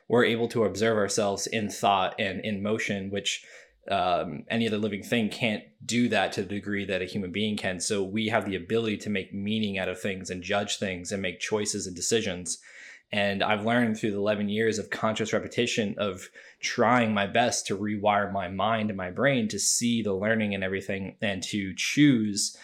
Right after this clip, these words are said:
an empowered state, which isn't always easy. And I'm a human being, so I do feel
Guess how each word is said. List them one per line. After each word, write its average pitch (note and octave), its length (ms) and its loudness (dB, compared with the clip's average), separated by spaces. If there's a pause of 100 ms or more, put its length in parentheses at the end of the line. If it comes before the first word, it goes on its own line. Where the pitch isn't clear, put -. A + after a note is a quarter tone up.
(240)
an A2+ 100 4
empowered G2+ 540 2
state, B2+ 320 4
which A#2+ 180 0
isn't D3+ 240 6
always G#2 240 0
easy. C3 240 2
And G#2 100 0
I'm G#2+ 60 0
a G2+ 60 -4 (100)
human G2+ 200 -2
being, A#2 280 0
so - 100 -2
I G2+ 60 0
do A#2+ 180 0
feel A2 600 2